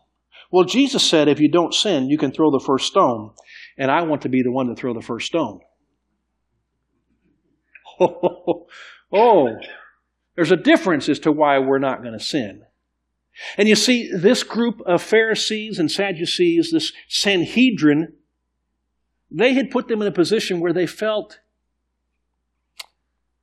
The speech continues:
you know, we're pretty righteous on our own standing.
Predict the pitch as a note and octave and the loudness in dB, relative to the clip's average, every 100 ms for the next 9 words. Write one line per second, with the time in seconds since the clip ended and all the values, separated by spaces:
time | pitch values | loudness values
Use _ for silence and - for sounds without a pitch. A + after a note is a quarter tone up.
0 | _ A3 A3+ A#3+ - G3+ D3 C#3+ G#3 - | _ -20 -18 -18 -8 -2 -2 -2 -6 -8
1 | C#3+ - D3+ D3+ E3+ F#3 D#3+ - A3 G3 | -10 -10 -10 -10 -12 -12 -12 -12 -14 -14
2 | A2 G#2 | -16 -18